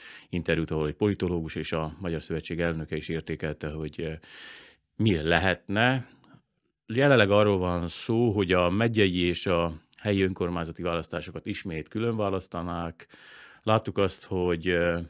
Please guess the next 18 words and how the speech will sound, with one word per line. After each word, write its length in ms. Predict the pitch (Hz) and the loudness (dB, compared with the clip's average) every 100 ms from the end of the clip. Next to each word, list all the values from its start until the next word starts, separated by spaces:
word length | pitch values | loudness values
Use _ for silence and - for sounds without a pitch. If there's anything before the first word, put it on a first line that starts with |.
| _ _ _ - | _ _ _ -2
három 240 | 101 104 | 2 2
évvel 300 | 92 87 90 | 2 0 2
ezelőtt 520 | 95 101 90 90 87 - | 2 0 0 -2 -4 -10
ezek 180 | 92 | -4
a 60 | 92 | 0
választások 720 | 95 95 87 - 85 - 87 | 2 0 -2 -4 -4 -4 -6
szerencsére 420 | - 107 101 98 | 0 2 2 2
nem 120 | 95 98 | 2 0
hoztak 300 | 90 98 92 | -2 -4 -2
olyan 120 | 90 | -2
negatív 420 | 92 87 - 87 | -2 -2 -4 -2
eredményt, 640 | 92 87 85 85 90 95 | 0 0 -2 -2 -2 -2
amit, 380 | 101 87 85 - | -4 -4 -8 -2
eh, 300 | 101 87 85 | 2 2 2
sokan 680 | 82 - - 87 82 82 80 - - - _ | -2 -8 -4 -4 -4 -6 -8 -14 -20 -20 _
vártak, 640 | 90 90 90 85 113 131 | 2 4 4 2 0 0
akár 260 | 92 87 82 | 0 0 0
magyar 420 | 95 90 82 | 2 2 0